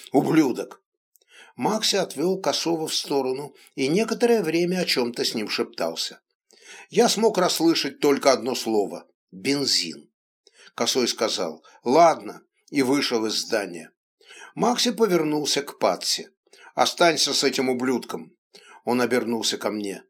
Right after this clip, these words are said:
«Идем, лапша». Мы спустились в подвал. Гугу и охранник чувствовали себя комфортно. Они были пьяны. Я спросил: «Как дела, Гугу?» «Превосходно», заявил он, по-дурацки ухмыляясь.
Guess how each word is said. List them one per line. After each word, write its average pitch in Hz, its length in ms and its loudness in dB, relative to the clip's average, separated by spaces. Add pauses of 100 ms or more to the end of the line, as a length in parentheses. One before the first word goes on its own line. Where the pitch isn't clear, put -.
(460)
«Идем, 180 460 4
лапша». 120 580 -2 (720)
Мы 165 160 2
спустились 135 680 -4
в - 80 -18
подвал. 90 580 -4 (420)
Гугу 165 600 2
и 196 100 0
охранник 139 680 0
чувствовали 123 640 -2
себя 101 320 -2
комфортно. 101 760 -8 (440)
Они 202 260 4
были 127 240 0
пьяны. 110 640 -4 (560)
Я 120 160 2
спросил: 117 640 -2 (300)
«Как 226 220 6
дела, 220 340 4
Гугу?» 135 560 -4 (480)
«Превосходно», 226 880 2 (220)
заявил 151 640 4
он, 233 180 0
по-дурацки 135 640 0
ухмыляясь. 117 800 -2